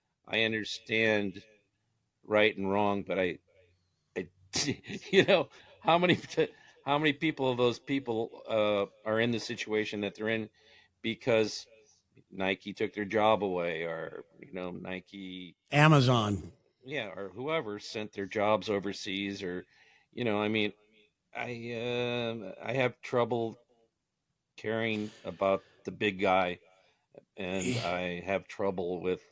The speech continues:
Speaker 1: the, uh, violence of what they're doing by stealing. So,
Speaker 2: Man, I
Speaker 1: very
Speaker 2: wish I
Speaker 1: conflicted.
Speaker 2: could be more like you because I am, I'm a guy that, uh, I have not got a gun only because I know I would use it.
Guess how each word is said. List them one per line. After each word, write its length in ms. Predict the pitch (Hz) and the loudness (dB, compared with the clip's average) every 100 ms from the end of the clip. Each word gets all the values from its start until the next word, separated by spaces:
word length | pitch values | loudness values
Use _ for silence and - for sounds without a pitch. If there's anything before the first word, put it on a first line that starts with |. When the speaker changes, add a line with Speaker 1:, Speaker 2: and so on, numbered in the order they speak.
| - | -10
Speaker 1:
the, 440 | 87 85 82 78 _ _ _ _ _ - | -8 -8 -10 -14 _ _ _ _ _ -16
uh, 240 | - - | -10 -10
violence 640 | 92 104 101 98 92 - 95 | 0 4 6 4 0 -6 -10
of 200 | 80 _ | -12 _
what 240 | 98 87 - | -6 -6 -6
they're 160 | 92 | -6
doing 320 | 87 87 87 82 | -6 -8 -8 -8
by 160 | 80 | -8
stealing. 560 | 80 - 85 85 80 - _ | -10 -12 -14 -14 -16 -20 _
So, 460 | - - 76 76 - - - _ _ - | -16 -14 -12 -12 -10 -12 -14 _ _ -6
Speaker 2:
Man, 220 | 117 151 | 0 0
I 160 | 143 151 | 2 2
Speaker 1:
very 60 | 214 | 6
Speaker 2:
wish 200 | 165 180 | 6 4
I 60 | |
Speaker 1:
conflicted. 20 | |
Speaker 2:
could 140 | 143 143 | 2 2
be 120 | 151 | 2
more 260 | 147 151 139 | 4 4 4
like 300 | 120 110 - | 2 0 -6
you 180 | 98 - - | -10 -12 -14
because 300 | 123 143 117 - | -4 -4 -2 -4
I 200 | 170 190 | 0 2
am, 380 | 180 156 147 - _ _ | 4 2 0 -4 _ _
I'm 200 | 131 170 | -4 2
a 80 | 208 | 2
guy 340 | 156 165 165 170 | 2 2 2 2
that, 360 | 147 135 117 | 2 0 -2
uh, 200 | 147 131 127 | -4 -4 0
I 140 | 151 | 2
have 120 | 190 | 4
not 280 | 147 147 160 | 4 4 2
got 160 | 139 135 | 0 -2
a 60 | 117 | -2
gun 500 | 113 117 110 104 104 _ _ _ _ _ - | -4 -4 -4 -8 -12 _ _ _ _ _ 2
only 280 | 170 196 | 8 8
because 400 | 175 175 147 143 | 8 6 2 0
I 120 | 123 117 | 0 0
know 280 | 120 127 131 | 2 2 4
I 120 | 127 | 2
would 240 | 110 98 | -2 -8
use 360 | 101 107 107 - | -10 -8 -6 -8
it. 220 | - - | -10 -20